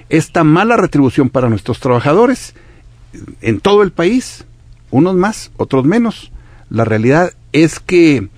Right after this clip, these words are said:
eh, va floreciendo la inseguridad, la ignorancia, la incapacidad de las familias para la mejor educación,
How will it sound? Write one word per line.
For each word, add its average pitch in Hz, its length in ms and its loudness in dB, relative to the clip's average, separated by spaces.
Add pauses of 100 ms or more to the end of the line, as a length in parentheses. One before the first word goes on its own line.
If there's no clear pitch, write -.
(500)
eh, 110 640 0 (380)
va 123 320 -6
floreciendo 151 760 0 (240)
la 98 100 -2
inseguridad, 101 640 -2 (1120)
la 104 240 0
ignorancia, 117 720 -2 (540)
la 107 120 -4
incapacidad 117 560 -2
de 160 80 2
las 131 140 -2
familias 123 400 -4
para 98 180 -4
la 92 80 -4
mejor 90 280 -4
educación, 139 680 -2